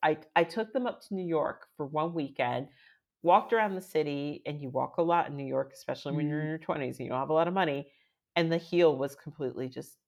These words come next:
Speaker 1: devoured, just horrible. And I thought, "Is it me?" So then I bought another pair <laughs> because it must have been me,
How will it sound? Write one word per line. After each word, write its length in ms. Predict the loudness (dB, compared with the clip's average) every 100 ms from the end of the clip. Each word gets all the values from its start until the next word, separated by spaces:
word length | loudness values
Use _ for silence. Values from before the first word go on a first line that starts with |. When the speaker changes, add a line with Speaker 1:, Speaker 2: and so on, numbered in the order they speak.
| _ _ _ -6
Speaker 1:
devoured, 720 | -4 0 -2 -4 -6 -8 -8 _
just 280 | -4 -4 -4
horrible. 500 | 2 4 6 4 0
And 100 | 0
I 60 | -2
thought, 260 | 2 2
"Is 180 | 2 0
it 200 | -6 -6
me?" 480 | -8 -4 -2 -2 -6 _ _ _
So 160 | 2 8
then 200 | 10 10
I 80 | 8
bought 240 | 10 10
another 380 | 8 8 6 4
pair 460 | 2 2 4 2
<laughs> 40 | 4
because 560 | 2 8 8 8 4 -2 -14 -20 4
it 180 | 6 8
must 280 | 6 4 2
have 100 | 2
been 180 | 2 2
me, 480 | 2 2 0 -4